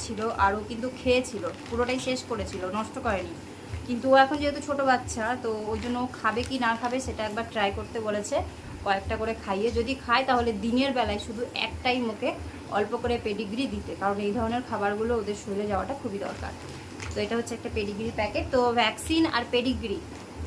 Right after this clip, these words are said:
এই দুটো নিয়ে পড়ে গেছে আমাদের নশো টাকা, ঠিক আছে? সাড়ে আটশো টাকা শুধু ওর একটা ভ্যাকসিন, ফার্স্ট ভ্যাকসিন। তোমাদেরকে আমি মানে খরচাটাও বলে দিচ্ছি। আর এটা হচ্ছে টোয়েন্টি ফাইভ রুপিসের পেডিগ্রি।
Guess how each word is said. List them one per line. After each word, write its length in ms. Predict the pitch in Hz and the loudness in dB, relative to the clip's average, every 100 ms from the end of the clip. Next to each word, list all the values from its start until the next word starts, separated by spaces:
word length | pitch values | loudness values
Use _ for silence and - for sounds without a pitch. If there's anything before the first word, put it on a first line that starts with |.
| - | -4
এই 60 | 226 | 0
দুটো 200 | 247 247 269 | 2 6 6
নিয়ে 120 | 269 269 | 6 4
পড়ে 160 | 247 240 | 4 6
গেছে 180 | 247 254 277 | 4 6 4
আমাদের 320 | 226 220 269 - - - - - 226 | 4 4 2 2 -4 -14 -12 -2 4
নশো 280 | 247 262 285 247 | 6 6 2 -2
টাকা, 180 | 190 165 - - - | -4 -6 -10 -12 -8
ঠিক 100 | 302 330 | 2 4
আছে? 180 | 339 262 277 - - - - | 4 0 -4 -8 -12 -12 0
সাড়ে 240 | 233 202 254 262 | 6 8 10 8
আটশো 240 | 269 302 294 | 6 2 2
টাকা 180 | 277 294 311 | 4 2 2
শুধু 220 | 254 214 196 - - - - | -2 -2 -4 -8 -12 -10 0
ওর 80 | 233 233 | 4 4
একটা 160 | 254 269 | 2 2
ভ্যাকসিন, 400 | 240 214 - 226 185 - | 2 2 -2 -4 -6 -2
ফার্স্ট 240 | 240 262 - 226 | 2 2 2 0
ভ্যাকসিন। 360 | 190 - 202 180 - | 0 -2 -4 -4 -2
তোমাদেরকে 340 | 226 233 240 247 | 0 2 4 4
আমি 100 | 254 247 202 247 | 4 2 -2 -2
মানে 140 | 196 190 190 | 0 0 -2
খরচাটাও 440 | 226 220 247 254 262 214 | -2 0 0 2 2 2
বলে 140 | 208 185 | 0 -2
দিচ্ছি। 320 | - - 196 - - - - - - - 185 196 | -6 -8 -8 -10 -12 -14 -12 -10 -6 4 6 8
আর 180 | 190 190 226 | 6 4 2
এটা 140 | 226 277 | 2 4
হচ্ছে 260 | 254 - 285 302 - - - - - - | 2 4 6 6 4 -6 -12 -12 -12 -4
টোয়েন্টি 260 | 240 226 240 226 | 2 2 0 0
ফাইভ 160 | 202 202 | 0 2
রুপিসের 380 | 220 220 208 294 - - - - | -2 -2 2 2 0 -10 -12 -6
পেডিগ্রি। 380 | 196 190 196 - | -2 -2 -4 -6